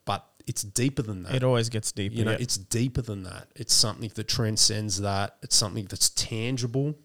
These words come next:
Speaker 1: okay? And I like characters, okay? I like when a community's filled with eccentrics. That's
Speaker 2: Which
Speaker 1: just
Speaker 2: is
Speaker 1: me.
Speaker 2: Blood Rush i-, to a T.
Speaker 1: Yeah.
Speaker 2: <laughs>
Speaker 1: I, li-, I like freaks and
Speaker 2: Yes.
Speaker 1: all sorts, so
Speaker 2: And, and the card world's full of freaks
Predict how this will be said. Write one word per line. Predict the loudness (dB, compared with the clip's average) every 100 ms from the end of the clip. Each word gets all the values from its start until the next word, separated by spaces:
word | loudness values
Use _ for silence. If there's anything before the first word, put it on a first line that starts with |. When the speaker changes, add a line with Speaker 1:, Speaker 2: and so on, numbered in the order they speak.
| _ -10
Speaker 1:
okay? | -2 2 2 0 -4
And | 4
I | 10
like | 10 8 -2
characters, | -6 -6 -6 -2 0 0 0 -4 _ -10
okay? | -6 -2 2 2
I | 4 2
like | 4 2 0 -4
when | -4 -4
a |
community's | -4 -2 0 0 2 0
filled | 0 0 0 0
with | 2
eccentrics. | 4 4 2 -2 -2 2 4 4 4 -6 -2
That's | 4 6
Speaker 2:
Which | 8
Speaker 1:
just | 8
Speaker 2:
is | 6
Speaker 1:
me. | 4
Speaker 2:
Blood | 6 6 8
Rush | 6 6
i-, | 2
to | 0 0 2 2
a |
T. | 2 4 4 4 0 -10 -4
Speaker 1:
Yeah. | 0 0 -4 -6 -8 -8
Speaker 2:
<laughs> | -8 -10 -12 -14 0 0 2 2 8
Speaker 1:
I, | 12
li-, | 12 10
I | 12
like | 12 12 12
freaks | 8 -2 -2 0 2 2
and | 4 4
Speaker 2:
Yes. | 6
Speaker 1:
all | 6 6
sorts, | 6 6 4
so | 4 4 2 4
Speaker 2:
And, | 4 6
and | 4 4
the | 4
card | 10 10
world's | 10 8 8
full | 6 4
of | 4
freaks | 2 2 0 -6